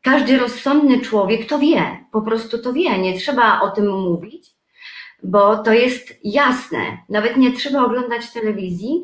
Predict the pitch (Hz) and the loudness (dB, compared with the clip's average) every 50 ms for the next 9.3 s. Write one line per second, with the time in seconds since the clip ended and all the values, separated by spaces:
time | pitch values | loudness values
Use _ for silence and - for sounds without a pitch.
0 | - - - - - _ 202 190 220 202 208 214 220 226 226 262 254 208 208 226 | -8 -14 -20 -20 -20 _ -2 0 0 2 4 2 2 4 4 4 4 4 4 0
1 | 220 214 214 208 202 196 208 214 - - - - - - - _ _ _ _ _ | 0 0 0 2 2 0 0 -2 -6 -12 -18 -20 -20 -20 -20 _ _ _ _ _
2 | _ _ _ _ _ _ _ - 208 220 220 220 - - - 214 214 202 202 202 | _ _ _ _ _ _ _ 0 4 4 4 4 2 -2 -2 0 0 0 0 -2
3 | - - - - 180 214 208 220 214 214 220 220 226 220 220 220 - 226 208 196 | -4 -8 -12 -4 0 2 2 2 2 2 2 2 2 2 0 -2 -4 -4 -4 -2
4 | 190 196 190 185 190 180 190 220 - - - - 202 226 226 180 - - 214 254 | -2 -4 -2 0 0 2 2 2 0 -4 -6 -2 0 0 2 2 0 0 -2 -2
5 | 262 277 311 294 262 - 269 - - 294 294 302 285 294 285 269 262 240 240 240 | 0 0 0 0 0 0 -2 -2 -2 0 0 0 2 2 2 2 2 0 -2 -4
6 | 233 226 214 214 - - _ _ - 269 220 233 254 254 254 320 294 285 269 262 | -4 -6 -6 -6 -10 -14 _ _ 0 0 2 2 2 0 0 0 0 4 4 4
7 | 247 233 254 262 - - 415 349 - 220 196 185 180 196 202 196 190 190 - - | 4 4 2 0 0 0 0 0 0 0 0 0 2 2 2 2 2 0 -2 -2
8 | 208 202 202 202 - 202 202 - - - 359 302 254 208 185 175 180 170 175 - | -2 -2 -2 -4 -8 -12 -16 -16 -8 -4 -2 0 2 2 2 2 0 -2 -2 -2
9 | - 196 220 254 254 - | -2 -2 -2 -2 -6 -10